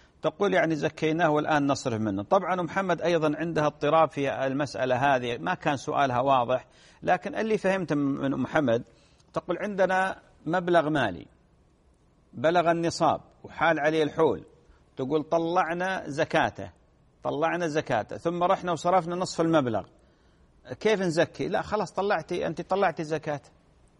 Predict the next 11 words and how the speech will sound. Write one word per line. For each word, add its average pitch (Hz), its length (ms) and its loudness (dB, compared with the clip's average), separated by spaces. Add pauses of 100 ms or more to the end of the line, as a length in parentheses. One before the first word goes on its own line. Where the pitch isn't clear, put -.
(160)
طلعتي 175 380 0
زكاة، 156 380 0
أخرجتي 165 440 -2
زكاة، 151 340 0
ما 156 180 -2
في 196 140 -4
حاجة 190 340 0
أنك 160 160 -4
ترجعين 156 420 -2
مرة 156 220 0
ثانية. 135 280 -2